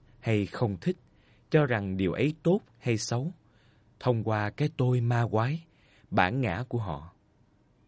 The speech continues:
Họ bị cầm tù trong thói quen lo nghĩ vẩn vơ, trong thứ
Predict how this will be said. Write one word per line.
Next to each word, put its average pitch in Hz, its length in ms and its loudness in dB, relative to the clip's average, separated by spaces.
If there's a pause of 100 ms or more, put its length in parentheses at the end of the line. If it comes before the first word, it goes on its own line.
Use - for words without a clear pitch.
(340)
Họ 95 300 0
bị 107 220 0
cầm 98 200 -2
tù 92 340 0
trong 127 200 -2
thói 151 240 0
quen 135 300 0
lo 143 140 0
nghĩ 95 260 0
vẩn 95 340 -4
vơ, 123 220 0 (580)
trong 113 280 0
thứ 151 180 0